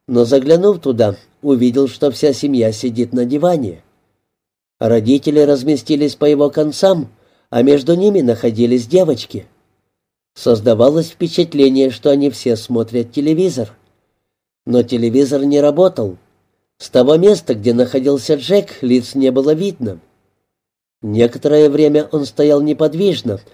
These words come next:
наблюдая и прислушиваясь. Все сидели неподвижно, и все молчали. Встревоженный, Джек направился к дивану. Когда до дивана осталось футов десять,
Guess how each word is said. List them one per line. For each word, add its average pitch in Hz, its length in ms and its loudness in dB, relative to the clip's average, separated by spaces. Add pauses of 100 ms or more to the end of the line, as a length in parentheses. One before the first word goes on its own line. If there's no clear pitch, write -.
(140)
наблюдая 117 640 0
и 127 160 -6
прислушиваясь. 135 1000 -6 (840)
Все 135 280 2
сидели 151 440 0
неподвижно, 123 800 0
и 123 220 -4
все 113 260 -6
молчали. 123 640 -2 (880)
Встревоженный, 135 960 2
Джек 123 360 0
направился 131 600 0
к 127 80 -6
дивану. 156 500 0 (500)
Когда 131 420 2
до 165 120 4
дивана 170 500 2
осталось 131 480 0
футов 143 440 -2
десять, 165 540 0